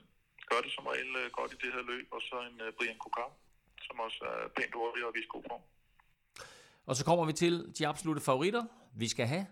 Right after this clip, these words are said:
Speaker 2: fem stjerner.
Speaker 1: Ja, der er, det, det er sådan lidt, øh, man kan måske sige lidt kedeligt og lidt traditionelt, men, øh, Caleb Ewan, Wout van Aert og Julian Alaphilippe. Og det er jo sådan, ja,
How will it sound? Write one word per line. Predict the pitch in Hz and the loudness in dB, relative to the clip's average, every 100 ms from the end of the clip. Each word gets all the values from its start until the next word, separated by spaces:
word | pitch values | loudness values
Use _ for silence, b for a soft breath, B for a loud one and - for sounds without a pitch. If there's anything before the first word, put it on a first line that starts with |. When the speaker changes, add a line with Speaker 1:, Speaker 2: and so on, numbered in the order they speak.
| - _ - - | -12 _ -8 0
Speaker 2:
fem | 120 - | 0 0
stjerner. | - 80 76 - - _ _ _ _ _ _ _ B B B _ - | -6 -6 -8 -12 -18 _ _ _ _ _ _ _ B B B _ -12
Speaker 1:
Ja, | - - - | -8 -8 2
der | 120 120 | 6 8
er, | 117 - - | 6 2 0
det, | 143 135 | 2 4
det | 131 | 2
er | |
sådan | 117 110 104 | 2 0 0
lidt, | - - 98 | -2 -4 -2
øh, | 92 90 95 | -4 -6 -6
man | 90 87 | -6 -8
kan | 90 - | -14 -10
måske | - 98 | -6 -4
sige | 104 | -4
lidt | 95 - | -6 -4
kedeligt | 110 123 131 | -2 -2 -4
og | 101 | -4
lidt | 98 - | -6 -2
traditionelt, | 101 110 120 143 151 - 135 | 0 0 0 0 -4 -12 -10
men, | 117 110 107 | -10 -6 -4
øh, | 104 104 110 | -4 -4 -2
Caleb | 113 117 147 | -2 -2 -4
Ewan, | 160 180 175 - _ _ 123 | -4 -4 -10 -20 _ _ -2
Wout | 120 135 | -2 -2
van | 117 | -2
Aert | 107 113 - | -2 -4 -8
og | 117 110 104 - | -10 -10 -6 -6
Julian | 110 104 104 | -4 -6 -8
Alaphilippe. | 98 92 - - - _ _ - | -8 -8 -10 -12 -18 _ _ -12
Og | - | -6
det | 113 | -4
er | 98 | -4
jo | - | -8
sådan, | 87 - - - - | -12 -12 -10 -8 -10
ja, | - | -6